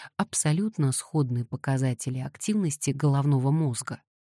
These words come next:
Регистрировалось это по измерениям генерируемых ими полей способами, подобными тем, что применяли наши исследователи.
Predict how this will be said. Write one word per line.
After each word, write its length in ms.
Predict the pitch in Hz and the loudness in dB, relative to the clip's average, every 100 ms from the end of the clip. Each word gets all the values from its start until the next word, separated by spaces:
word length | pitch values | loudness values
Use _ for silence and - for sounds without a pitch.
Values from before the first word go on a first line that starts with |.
| _ _ _ - - | _ _ _ -14 0
Регистрировалось 1040 | 165 147 160 - 262 262 190 151 147 - | 2 2 0 -2 -2 -2 0 0 0 0
это 300 | 131 113 - - | 0 -2 -8 0
по 140 | 143 131 | 2 2
измерениям 760 | 123 131 127 165 175 147 127 | 4 2 2 0 0 0 0
генерируемых 1000 | 120 139 131 123 135 165 170 156 151 - - | 0 2 2 2 0 0 0 0 -2 -6 -4
ими 300 | 165 135 120 - | 2 2 2 -4
полей 400 | 123 123 147 165 | -2 0 2 0
способами, 880 | - - - 185 - 135 135 139 143 - - - | -2 -4 0 0 2 0 -2 -4 -8 -14 -16 0
подобными 580 | 143 131 131 123 123 120 | 2 2 0 -2 -2 -4
тем, 340 | - 214 220 - - | -2 -2 -2 -8 -12
что 300 | - 147 127 | -2 0 0
применяли 640 | - 135 127 127 143 170 | 0 0 2 0 0 0
наши 500 | 170 135 127 - 139 160 | -2 -2 -2 -2 0 0
исследователи. 840 | - 190 160 127 139 - 143 156 | -2 -2 -2 -4 -10 -10 -14 -18